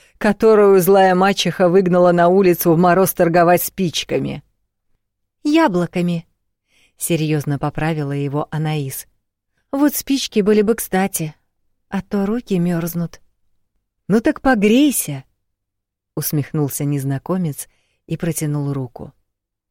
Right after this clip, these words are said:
Анаис помедлила секунду и обхватила его ладонь своими. Он весь до костей пропах дымом.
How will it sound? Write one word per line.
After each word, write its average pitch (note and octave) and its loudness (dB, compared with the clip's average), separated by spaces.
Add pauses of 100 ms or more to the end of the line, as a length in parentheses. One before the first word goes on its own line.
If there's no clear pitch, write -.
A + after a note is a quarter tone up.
(160)
Анаис G3 0
помедлила F#3 0
секунду E3+ -2 (560)
и G#3+ 2
обхватила G3+ -2
его D#3 0
ладонь D3+ -4
своими. C#3 -6 (1080)
Он E3+ -4
весь E3+ -4
до D3+ -6
костей F3+ -8
пропах D#3+ -8
дымом. D3 -8